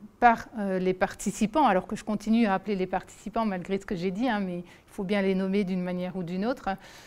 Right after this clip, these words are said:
Euh, euh, et donc, c'est tout un travail parfois autour de certains concepts. Euh, c'est vrai que dans Polyordinaire, donc c'est, moi, j'avais, euh, il y avait au début, euh, c'est un projet donc, qui,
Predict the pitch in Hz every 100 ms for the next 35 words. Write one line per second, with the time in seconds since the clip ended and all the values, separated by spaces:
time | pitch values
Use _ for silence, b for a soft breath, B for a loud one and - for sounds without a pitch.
0 | b b - 202 196 196 196 196 196 202
1 | 190 214 b b b b b - 202 190
2 | 185 185 185 190 - 220 214 269 277 262
3 | 240 262 247 233 226 254 220 240 247 226
4 | - - 226 226 220 - 208 190 202 196
5 | 208 202 226 226 277 269 - - 208 190
6 | 180 190 208 240 208 190 - 202 208 214
7 | - 190 226 226 233 233 b b b 214
8 | 196 - 208 208 202 226 233 208 202 214
9 | 196 180 180 196 - - - 240 196 190
10 | 208 202 185 214 208 254 240 202 185 180
11 | b b b - - 247 214 208 - 233
12 | 240 220 208 - 202